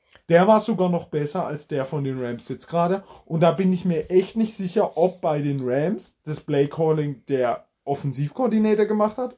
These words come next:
oder McVay. Denn bei den Rams hat sich gar nichts verändert.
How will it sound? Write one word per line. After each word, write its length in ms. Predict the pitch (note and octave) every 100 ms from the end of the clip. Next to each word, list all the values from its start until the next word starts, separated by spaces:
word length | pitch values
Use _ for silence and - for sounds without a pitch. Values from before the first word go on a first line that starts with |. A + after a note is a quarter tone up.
| _
oder 520 | - D3 D#3 F#3+ G#3 - _ _ _ _ _ -
McVay. 560 | C#3+ D#3 B2+ A#2 A#2+ - _ _ _ _ _ _ _ _ _ _ _ D3
Denn 200 | D3 -
bei 160 | C#3+
den 280 | D3 D3 C#3
Rams 360 | B2+ C3 F3 F3+
hat 160 | F3+
sich 180 | - -
gar 180 | A#2 A#2+
nichts 220 | F3 -
verändert. 460 | D3+ A#2 A2+ A2+